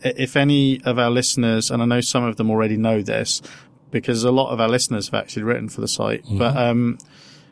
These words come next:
Speaker 1: if any of our listeners would like a writing, to give themselves a writing challenge,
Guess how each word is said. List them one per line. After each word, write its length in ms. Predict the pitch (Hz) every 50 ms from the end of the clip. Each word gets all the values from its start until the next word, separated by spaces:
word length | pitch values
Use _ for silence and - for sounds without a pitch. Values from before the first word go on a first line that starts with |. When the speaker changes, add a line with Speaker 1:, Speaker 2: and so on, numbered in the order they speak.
| _ _ - - - - - -
Speaker 1:
if 180 | - 139 139 -
any 240 | 151 151 156 156 151
of 80 | 139
our 100 | 143 135
listeners 500 | 131 135 135 - - 131 123 120 113 -
would 240 | 127 120 123 120 113
like 540 | 123 120 123 123 123 120 120 - _ - - -
a 80 | 127 127
writing, 800 | 117 120 123 120 120 - - 123 113 110 110 110 110 110 110 - _ _ -
to 340 | - 120 113 113 113 110 - _ -
give 160 | 131 127 120
themselves 340 | - 113 110 - 117 110 107
a 40 | 110
writing 460 | 110 110 107 107 - - 113 104 107
challenge, 640 | - - 135 135 117 101 104 104 113 113 - -